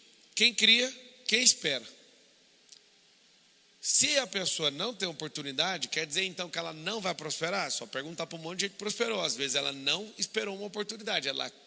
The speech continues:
criou. Vocês estão assistindo, vocês vão escrever assim: "Eu vou criar as oportunidades." Hoje mesmo teve um evento aqui,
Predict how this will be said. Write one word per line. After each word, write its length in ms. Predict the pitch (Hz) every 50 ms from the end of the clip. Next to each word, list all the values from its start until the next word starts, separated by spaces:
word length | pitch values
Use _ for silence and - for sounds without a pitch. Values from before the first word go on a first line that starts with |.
| - - -
criou. 640 | - - 190 202 214 214 185 160 147 131 117 104 - - -
Vocês 200 | - - 143 147
estão 180 | - - 165
assistindo, 560 | 165 170 - 196 196 - - 185 185 190 202 202 - - - - - -
vocês 160 | - 147 139
vão 100 | 170 170
escrever 300 | - - 170 151 147 175
assim: 340 | 175 - - 156 143 127 - - - - - -
"Eu 120 | - 139 127
vou 180 | - 160 165
criar 560 | - - - 214 220 196 185 180 175 180 185 226 - - - - - - - -
as 140 | - 151 131
oportunidades." 880 | 135 127 113 135 123 - 147 143 165 180 226 214 185 139 104 - - - - - - - - - - - - - - - - - - _
Hoje 260 | - 151 170 160 165
mesmo 280 | 165 180 180 175 - -
teve 240 | 170 156 135 135 151
um 260 | 147 143 135 131 135
evento 400 | 139 123 107 135 127 120 - 175
aqui, 380 | 180 - - 196 208 226 -